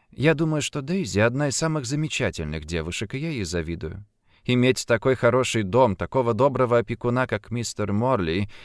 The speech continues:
Анна хотела упомянуть Джайлса, но разумно промолчала. «Продолжайте», сказал он тихо, скрестив руки на груди.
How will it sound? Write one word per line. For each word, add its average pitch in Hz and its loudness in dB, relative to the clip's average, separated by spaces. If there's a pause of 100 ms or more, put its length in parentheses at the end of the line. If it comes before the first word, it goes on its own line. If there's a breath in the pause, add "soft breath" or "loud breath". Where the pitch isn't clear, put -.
(640 loud breath)
Анна 90 0
хотела 98 0
упомянуть 92 -2
Джайлса, 90 -4
но 156 -6
разумно 98 -2
промолчала. 71 -8 (1120)
«Продолжайте», 62 -10 (300)
сказал 95 2
он 82 -4
тихо, 113 -4
скрестив 95 -6
руки 87 -4
на 82 -4
груди. 80 -8